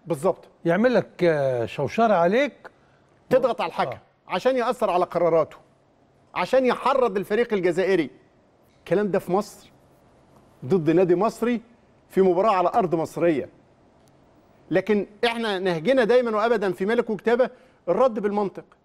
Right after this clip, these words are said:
Speaker 1: إذا كنت عايز تصدق إنه الاتحاد الأفريقي لما يختار حكم لعب ماتشين لفريق واحد في دوري المجموعات، وما كانتش الجيما جيفارا في دوري المجموعات، بس هحسبها لك دوري المجموعات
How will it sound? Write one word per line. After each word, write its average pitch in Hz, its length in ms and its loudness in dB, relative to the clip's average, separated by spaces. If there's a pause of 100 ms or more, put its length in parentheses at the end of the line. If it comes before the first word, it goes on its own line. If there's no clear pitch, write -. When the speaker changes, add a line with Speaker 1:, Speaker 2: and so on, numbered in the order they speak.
(1200)
Speaker 1:
إذا 156 120 -4
كنت 254 280 -2
عايز 180 400 0 (600)
تصدق 165 600 0
إنه 160 400 0
الاتحاد 170 460 0
الأفريقي 180 480 0
لما 156 220 0
يختار 175 320 0
حكم 165 380 -6 (260)
لعب 185 320 0
ماتشين 160 580 0 (840)
لفريق 170 420 4
واحد 156 320 0 (300)
في 156 80 -10
دوري 185 240 2
المجموعات، 165 460 0
وما 165 140 -2
كانتش 185 340 -2
الجيما 170 340 0
جيفارا 180 340 0
في 151 60 -4
دوري 185 220 2
المجموعات، 170 400 -2
بس 170 180 -2
هحسبها 151 480 -2
لك 190 100 4
دوري 175 260 2
المجموعات 170 480 0